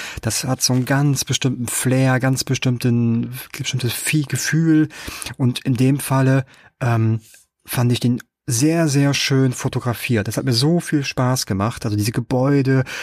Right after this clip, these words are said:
dieses ganze Interieur, ähm, das war nicht, fand ich schon beim ersten Mal sehr faszinierend.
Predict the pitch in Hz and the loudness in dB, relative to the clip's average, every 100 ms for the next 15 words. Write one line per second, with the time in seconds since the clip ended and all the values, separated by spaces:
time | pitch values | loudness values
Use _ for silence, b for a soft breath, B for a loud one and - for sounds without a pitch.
0 | B 123 117 127 127 135 135 131 135 131 | B -4 0 0 0 -2 -4 -2 0 2
1 | 127 135 131 127 127 131 123 117 117 113 | 2 4 4 4 2 0 0 2 4 2
2 | 117 113 - 117 117 107 - 123 113 - | 2 -2 -2 0 2 0 0 0 0 -2
3 | - B B B - 139 127 135 131 - | -6 B B B -2 0 2 0 0 0
4 | 117 107 113 113 110 - 107 101 95 - | -2 0 0 -2 -4 -4 -2 -2 -4 -10